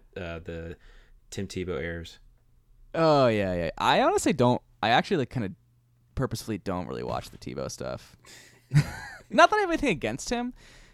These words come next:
Speaker 2: as a person. It's just, like, he, it's, he's, it's not gonna happen, you know? Sorry, Teebs. Prove me wrong. Prove,
Speaker 1: Yeah.
Speaker 2: prove me wrong. Um, so next week, Chris, I was thinking we would talk about the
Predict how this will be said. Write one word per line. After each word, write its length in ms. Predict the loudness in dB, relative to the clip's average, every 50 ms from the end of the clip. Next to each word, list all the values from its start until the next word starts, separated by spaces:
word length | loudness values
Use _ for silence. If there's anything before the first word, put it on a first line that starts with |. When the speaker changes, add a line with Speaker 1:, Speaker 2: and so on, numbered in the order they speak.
| -20 -8 -4
Speaker 2:
as 120 | -2 0 0
a 60 | 0
person. 320 | 0 0 0 0 0 -2 -2
It's 100 | -2 -4
just, 160 | -4 -2 0
like, 340 | 2 2 2 0 -2 -8 -20 -20 -20 -20 -20 -20 -20 _ _ _ _ _ _ _ _ _ _ _
he, 500 | -20 -20 -20 -16 -12 -8 -8 -6 -8 -8 -8
it's, 180 | -10 -10 -12 -12 _
he's, 240 | -12 -10 -10 -10 -10 -10 -10
it's 160 | -12 -8 -4
not 180 | -4 -4 -2 -2
gonna 140 | -4 -4 -4
happen, 400 | -4 -6 -8 -8 -8 -10 -8 -6
you 80 | -4 -2
know? 320 | -2 -2 -4 -4 -6 -10 _ _ _ _ _ _ _ _ _ _ _ _
Sorry, 400 | -12 -6 -4 -4 -4 -4 -6 -12
Teebs. 600 | -12 -10 -8 -6 -6 -6 -8 -8 -10 -12 -12 -14 _ _ _
Prove 160 | 0 0 2
me 100 | 2 0
wrong. 420 | 0 2 4 4 2 2 -2 -8 -14 _ _ _ _ _ _ _ _ _ _ -20 _ _ _ _ _ _ _ _ _ _ _ _
Prove, 200 | -4 -4 -2 -2
Speaker 1:
Yeah. 180 | -4 -8 -12 -12 -10
Speaker 2:
prove 460 | -6 -6 -4 -4 -4 -4 -4 -6 -6
me 400 | -6 -4 -4 -4 -4 -4 -6 -4
wrong. 340 | -2 -2 -2 -2 -4 -8 -16 _ _ _ _ _ _ _ -20 -20 -20 -20 _ _ -4
Um, 880 | -2 0 2 2 2 2 2 0 0 -2 -2 -4 -6 -6 -8 -8 -10 -12 -16 -20 -20 -20 -20 -20 -20 -20 _ _ -20 -20 _ _ -20 -14
so 160 | -6 -4 -2
next 240 | -2 0 -2 -2 -2
week, 160 | -2 -2 -2
Chris, 260 | -2 -2 -2 -2 0 0
I 120 | -2 -2
was 140 | -2 -4 -8
thinking 240 | -10 -8 -6 -6 -4
we 60 | -4
would 140 | -4 -4 -4
talk 260 | -4 -6 -6 -6 -6
about 380 | -4 -2 -2 -2 -2 -4 -4
the 200 | -4 -2 -2 -2